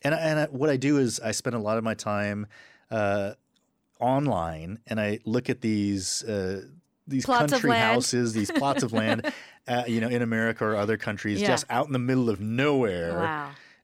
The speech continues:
Speaker 1: And I think, "Man, I would love to live there."
Speaker 2: Yeah. And
Speaker 1: So
Speaker 2: it's so interesting how your childhood experience really basically forms you, really at the basic level. And it just, it stays with you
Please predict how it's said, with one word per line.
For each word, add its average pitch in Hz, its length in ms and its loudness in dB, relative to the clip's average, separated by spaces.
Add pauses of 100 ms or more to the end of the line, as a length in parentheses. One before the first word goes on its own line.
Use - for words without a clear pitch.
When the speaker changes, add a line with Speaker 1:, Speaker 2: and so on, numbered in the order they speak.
Speaker 1:
And 107 140 -4
I 98 40 -4
think, 95 280 -10
"Man, 113 280 -4
I 110 60 -10
would 104 160 -8
love 113 260 -8
to 101 80 -8
live 95 220 -8
there." - 300 -16 (180)
Speaker 2:
Yeah. 170 360 -6 (400)
And - 180 -4
Speaker 1:
So 339 60 0
Speaker 2:
it's 277 200 -8
so 339 300 0
interesting 294 640 -4
how 208 400 -2
your 196 260 -6
childhood 220 580 -2
experience 202 1080 -4
really 240 340 -4
basically 208 680 -4
forms 202 560 -4
you, 156 400 -8
really 208 460 -4
at 185 120 -14
the 208 60 -8
basic 196 480 -6
level. 170 460 -4 (460)
And 226 220 0
it 226 120 -2
just, - 340 -6
it 277 160 0
stays 320 480 0
with 294 240 -2
you 269 380 -2